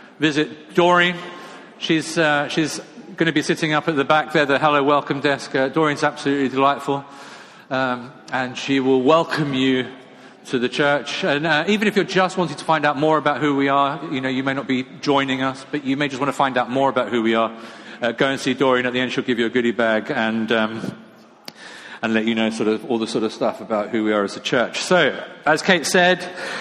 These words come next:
very eloquently, amongst very many other things, as you know, next week we're celebrating the thirtieth anniversary of this church,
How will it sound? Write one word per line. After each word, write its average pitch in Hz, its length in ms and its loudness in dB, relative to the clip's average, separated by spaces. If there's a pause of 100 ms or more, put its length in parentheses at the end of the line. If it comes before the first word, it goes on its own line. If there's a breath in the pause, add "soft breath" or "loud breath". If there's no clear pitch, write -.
(140 loud breath)
very 170 300 6
eloquently, 156 560 4
amongst 147 320 0
very 147 180 4
many 143 220 2
other 139 180 4
things, 143 400 0
as 147 220 2
you 147 80 4
know, 147 80 2
next 160 260 2
week 165 140 4
we're 139 80 2
celebrating 175 680 4
the 151 80 0
thirtieth 185 400 2
anniversary 190 460 2
of 165 80 0
this 156 160 -2
church, - 500 2